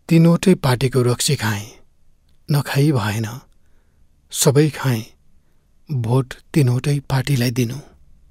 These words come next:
रतनको, गिरहतको छोराको, बिहारी लालको।" लोग्ने बग्रिएको देखेर भोटु खुसीले भन्दै थिए,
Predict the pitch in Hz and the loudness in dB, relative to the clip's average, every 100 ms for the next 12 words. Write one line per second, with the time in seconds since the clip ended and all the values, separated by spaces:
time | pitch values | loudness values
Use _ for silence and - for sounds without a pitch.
0 | _ _ _ 139 131 151 143 151 151 143 | _ _ _ 0 2 0 0 -2 -2 -4
1 | - _ _ _ 165 139 143 - 170 - | -8 _ _ _ -4 0 0 0 -4 0
2 | 147 - 139 127 123 147 147 - _ _ | -2 0 -2 -2 0 -2 -2 -6 _ _
3 | _ _ _ - 139 143 - 135 135 117 | _ _ _ -6 0 2 2 0 -2 -4
4 | - - - - _ _ _ _ _ _ | -8 -14 -16 -20 _ _ _ _ _ _
5 | - - - 170 165 151 143 139 139 156 | -20 -20 -2 2 4 4 2 0 2 0
6 | 147 156 139 143 151 147 127 139 151 156 | 0 0 0 0 2 2 2 0 -2 -2
7 | - 156 131 107 131 175 156 | 0 0 -2 0 2 4 4